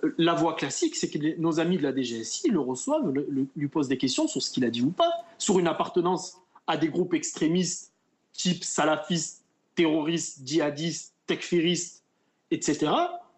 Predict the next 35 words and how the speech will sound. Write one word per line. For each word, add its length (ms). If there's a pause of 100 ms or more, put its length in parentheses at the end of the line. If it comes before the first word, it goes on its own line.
(220)
Mais 120
là, 120
on 140
lui 280 (180)
fait, 200 (220)
on 80
lui 140
donne 180
même 160
pas 140
ce, 200
ce, 180 (260)
ce 180
respect. 720 (640)
On 120
le 240
prend, 520 (480)
on 100
part 160
d'un 140
tweet 320
le 100
dimanche 300
soir, 480 (720)
on 100
ne 60
l'auditionne 420
pas, 80
il 80
n'y 80
a 140
aucun 320
élément 320
factuel, 500
procédural, 800